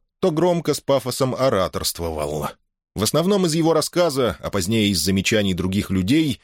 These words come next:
мне удалось наконец нарисовать более или менее точную картину его жизни, хотя никоим образом не исчерпывающую. Совершенно очевидно, что он безнравственный и порочный человек, которому все равно, как низко нужно пасть для достижения своей цели.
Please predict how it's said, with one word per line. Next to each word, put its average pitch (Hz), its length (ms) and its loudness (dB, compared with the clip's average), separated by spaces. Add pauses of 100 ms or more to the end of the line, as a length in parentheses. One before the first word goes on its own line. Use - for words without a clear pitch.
(180)
мне 147 180 0
удалось 143 360 0
наконец 127 400 0
нарисовать 123 500 2
более 113 320 2
или 107 140 2
менее 107 320 2
точную 92 440 0
картину 95 440 0
его 101 240 2
жизни, 87 580 -2 (280)
хотя 190 240 -2
никоим 170 420 2
образом 127 340 0
не 135 140 0
исчерпывающую. 71 1160 -4 (440)
Совершенно 101 560 0
очевидно, 110 520 2
что 104 200 0
он 104 160 0
безнравственный 104 800 0
и 98 100 0
порочный 107 520 0
человек, 117 640 0 (140)
которому 101 380 0
все 120 200 0
равно, 95 280 0
как - 200 -2
низко 113 340 0
нужно 85 300 -2
пасть - 420 -2
для 82 160 -4
достижения 85 600 -2
своей 85 360 -2
цели. 73 600 -2